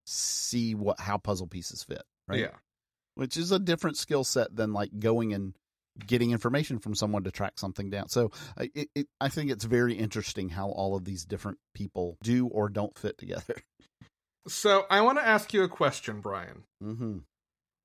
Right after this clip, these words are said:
Speaker 2: Uh, I say this with no special knowledge, but a theory.
Speaker 1: Okay.
Speaker 2: Who do you think is the king?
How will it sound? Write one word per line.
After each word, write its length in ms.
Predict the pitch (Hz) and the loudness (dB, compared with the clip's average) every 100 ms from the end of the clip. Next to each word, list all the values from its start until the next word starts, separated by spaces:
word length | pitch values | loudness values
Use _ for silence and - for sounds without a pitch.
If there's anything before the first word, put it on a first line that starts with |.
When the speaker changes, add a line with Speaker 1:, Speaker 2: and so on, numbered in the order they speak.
| _ - | _ -6
Speaker 2:
Uh, 380 | 139 131 123 120 - | 0 2 2 0 4
I 140 | 170 | 4
say 280 | 165 214 208 | 6 6 6
this 220 | 202 180 | 6 4
with 140 | 170 165 | 0 2
no 180 | 185 | 2
special 480 | 214 - 220 - 214 | 2 2 2 4 4
knowledge, 420 | 180 151 151 143 - | 4 4 4 2 0
but 120 | 139 | 0
a 60 | |
theory. 500 | 135 - 123 98 107 - _ _ _ _ _ - | -2 0 0 0 -2 -10 _ _ _ _ _ -12
Speaker 1:
Okay. 240 | 107 110 120 _ _ - | -6 -4 -6 _ _ 0
Speaker 2:
Who 140 | 233 | 2
do 60 | 269 | 2
you 100 | 262 | 2
think 300 | - 220 214 | 2 2 2
is 160 | 165 | 0
the 100 | 151 | -2
king? 440 | 143 131 120 131 | -4 -4 -4 -6